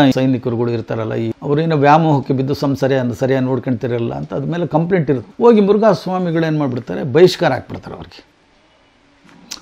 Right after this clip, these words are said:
ಬಹಿಷ್ಕಾರ ಅಂದ್ರೆ ಗೊತ್ತಲ್ಲ, ನೀರು, ಸೊಪ್ಪು, ನೆರಳು ಏನೂ ಸಿಗಲ್ಲ, ಉಪ್ಪು ಸೊಪ್ಪು ಏನೂ ಸಿಗಲ್ಲ, ಊರಿಂದ ಆಚೆ ಇರ್ಬೇಕು ಅವನು, ಅವ್ನು ಯಾರು ಒಳಗೆ ಬಿಟ್ಕೊಳಲ್ಲ, ಬಹಿಷ್ಕಾರ ಹಾಕ್ಬಿಡ್ತಾರೆ ಒಂದಷ್ಟು ಜನಕ್ಕೆ, ಸೈನಿಕರಿಗೆ. ಬಹಿಷ್ಕಾರ ಹಾಕಿ ಬರ್ತಾರೆ.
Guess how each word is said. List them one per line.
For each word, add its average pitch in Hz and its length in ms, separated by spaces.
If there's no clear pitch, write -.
ಬಹಿಷ್ಕಾರ 180 340
ಅಂದ್ರೆ 180 200
ಗೊತ್ತಲ್ಲ, 135 300
ನೀರು, 147 360
ಸೊಪ್ಪು, 160 320
ನೆರಳು 156 280
ಏನೂ 170 280
ಸಿಗಲ್ಲ, 156 180
ಉಪ್ಪು 160 240
ಸೊಪ್ಪು 185 240
ಏನೂ 180 200
ಸಿಗಲ್ಲ, 170 260
ಊರಿಂದ 175 360
ಆಚೆ 170 220
ಇರ್ಬೇಕು 160 300
ಅವನು, 117 180
ಅವ್ನು 135 140
ಯಾರು 180 180
ಒಳಗೆ 160 240
ಬಿಟ್ಕೊಳಲ್ಲ, 135 340
ಬಹಿಷ್ಕಾರ 151 400
ಹಾಕ್ಬಿಡ್ತಾರೆ 117 400
ಒಂದಷ್ಟು - 360
ಜನಕ್ಕೆ, 107 200
ಸೈನಿಕರಿಗೆ. 117 500
ಬಹಿಷ್ಕಾರ 196 420
ಹಾಕಿ 156 200
ಬರ್ತಾರೆ. 151 580